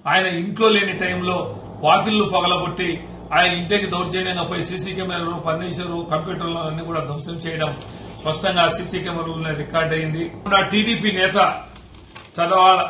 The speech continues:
చదవాల ఆసుపత్రిలో, చదవాల ఆస్ప-, ఆసుపత్రిలో మారుణ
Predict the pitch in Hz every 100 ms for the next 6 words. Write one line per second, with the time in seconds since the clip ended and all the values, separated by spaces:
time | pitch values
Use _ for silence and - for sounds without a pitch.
0 | 139 175 175 185 180 156 - - - -
1 | - - - 185 - 202 185 180 165 139
2 | - - _ - 151 170 180 175 170 160
3 | 160 165 185 175 143 175 180 185 180 175
4 | 156 - - - - - - - - -
5 | 139 151 214 220